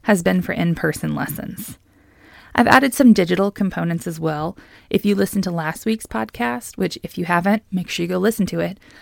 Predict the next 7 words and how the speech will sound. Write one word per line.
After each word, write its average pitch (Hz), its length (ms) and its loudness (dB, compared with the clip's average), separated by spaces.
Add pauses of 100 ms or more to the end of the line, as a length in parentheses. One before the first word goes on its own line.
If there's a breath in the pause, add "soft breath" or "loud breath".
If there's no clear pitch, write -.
(240 soft breath)
I 190 80 4
talked 190 340 0
about 175 360 0
doing 185 440 0
a 165 180 -6
in-person 214 640 4
event 180 420 -2